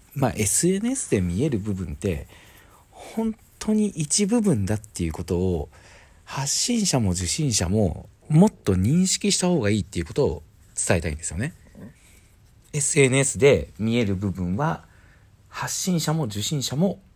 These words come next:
ほんの一部分。これはね、しっかり認識した方がいいと思ってて、たまにね、コンサルとかで、Twitterは人柄が透けて見えるとかね、言ってる人がいて、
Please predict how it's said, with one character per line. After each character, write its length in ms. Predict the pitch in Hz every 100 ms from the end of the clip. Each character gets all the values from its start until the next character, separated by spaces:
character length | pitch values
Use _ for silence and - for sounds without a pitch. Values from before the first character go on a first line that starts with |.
| -
ほ 240 | - - 185
ん 120 | 180
の 100 | 156
一 160 | 131 127
部 100 | 101
分。 180 | - - - - - - - - -
こ 180 | - 143
れ 120 | 139
は 120 | 143
ね、 160 | 123 90
し 160 | - -
っ 40 |
か 100 | 113
り 80 | 90
認 200 | 82 82
識 260 | - 87
し 40 | -
た 120 | 98
方 40 |
が 80 | 87
い 40 | 85
い 40 |
と 120 | 85
思 100 | 80
っ 40 | 78
て 100 | 82
て、 300 | 104 90 73 - - - -
た 140 | - 156
ま 160 | 185
に 140 | 185 180
ね、 300 | 123 78 - - -
コ 160 | - 123
ン 60 | 113
サ 120 | 113
ル 100 | 101
と 120 | 110
か 680 | 90 87 80 78 76 76 76
で、 480 | 78 80 78 78 78 -
Twitter 720 | - 104 104 - 107 104 101
は 460 | 98 98 95 95
人 280 | 98 98 104
柄 420 | 95 98 98 98
が 140 | 95 98
透 160 | -
け 120 | - 101
て 180 | 107
見 160 | 104 110
え 60 | 110
る 80 | 85
と 100 | 82
か 400 | 85 82 78 78
ね、 200 | 110 104
言 120 | 82
っ 20 | 80
て 140 | 95
る 60 | 90
人 140 | -
が 100 | 76
い 40 |
て、 340 | 73 123 104